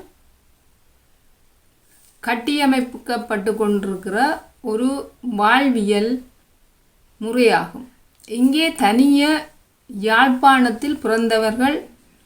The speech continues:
மட்டும் கிடையாது. இன்றைக்கு நடக்கின்ற வியாபாரங்கள் அதற்கு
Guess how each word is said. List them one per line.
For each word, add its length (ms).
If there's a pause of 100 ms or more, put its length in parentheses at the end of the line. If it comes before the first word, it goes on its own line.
(520)
மட்டும் 420 (280)
கிடையாது. 520 (1800)
இன்றைக்கு 420 (440)
நடக்கின்ற 600 (320)
வியாபாரங்கள் 960 (1400)
அதற்கு 680